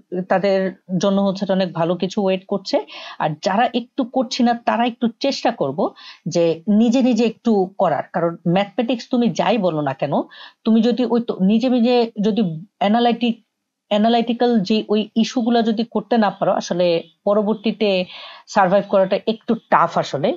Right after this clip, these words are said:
কারণ ওই দিন শেষে দেখা যাবে যে তোমাদের ম্যাথ মুখস্থ করা ছাড়া আর কোনো উপায় থাকছে না। তো যাই হোক, তো আশা করি এরকম অবস্থা কারোই হবে না,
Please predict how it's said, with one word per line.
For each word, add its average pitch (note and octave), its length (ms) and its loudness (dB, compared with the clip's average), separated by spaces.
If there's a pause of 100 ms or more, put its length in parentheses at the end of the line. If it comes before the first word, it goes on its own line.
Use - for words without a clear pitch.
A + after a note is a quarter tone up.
কারণ D3+ 280 -2
ওই E3+ 140 0
দিন F#3 200 0
শেষে F#3+ 260 -2
দেখা E3+ 200 0
যাবে E3+ 220 0
যে F3 140 0
তোমাদের D#3+ 400 -2 (380)
ম্যাথ E3+ 260 2 (140)
মুখস্থ F3 360 0
করা F3 220 2
ছাড়া E3+ 240 0
আর D#3+ 200 0
কোনো E3 280 -2
উপায় F#3+ 360 2
থাকছে D3 300 -6
না। C#3 120 -8 (1600)
তো A3+ 80 2
যাই C4+ 140 8
হোক, A#3+ 160 4
তো - 40 4
আশা A3 240 2
করি C4+ 160 0
এরকম B3 520 2
অবস্থা G#3 360 0
কারোই G#3 260 2
হবে F#3+ 200 0
না, A3 100 0